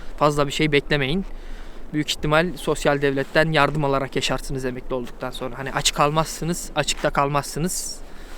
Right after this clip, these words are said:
Ama Finlandiya'da yaşamamak için bir sebep mi derseniz belki bir sebeptir, belki değildir.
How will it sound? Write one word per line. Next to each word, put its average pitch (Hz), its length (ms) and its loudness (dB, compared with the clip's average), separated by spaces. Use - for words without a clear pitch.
Ama 135 200 -2
Finlandiya'da 143 500 2
yaşamamak 139 440 2
için 135 220 -2
bir 139 80 4
sebep 139 320 2
mi 139 80 -2
derseniz 143 580 -2
belki 147 300 0
bir 170 60 4
sebeptir, 160 500 4
belki 147 260 4
değildir. 160 360 2